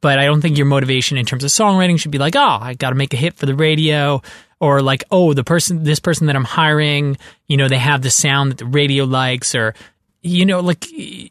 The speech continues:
I think you should just be like, "I'm gonna hunker down for a long ass time,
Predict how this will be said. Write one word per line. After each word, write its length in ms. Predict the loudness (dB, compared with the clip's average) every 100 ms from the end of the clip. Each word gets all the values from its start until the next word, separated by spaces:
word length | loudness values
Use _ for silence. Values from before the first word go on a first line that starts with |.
| _ _ -4
I 100 | 0
think 180 | 2 2
you 80 | 0
should 160 | 0
just 180 | -2 -2
be 140 | 0 2
like, 300 | 0 -2 -8 _ _ _ _ 0
"I'm 240 | 2 4
gonna 380 | 4 2 0 -2 -6 -18 -10
hunker 340 | -2 0 2 2
down 240 | 2 0
for 160 | 0 -2
a 80 |
long 400 | 0 2 2 2
ass 280 | 2 0 -2
time, 440 | -2 -2 -2 -2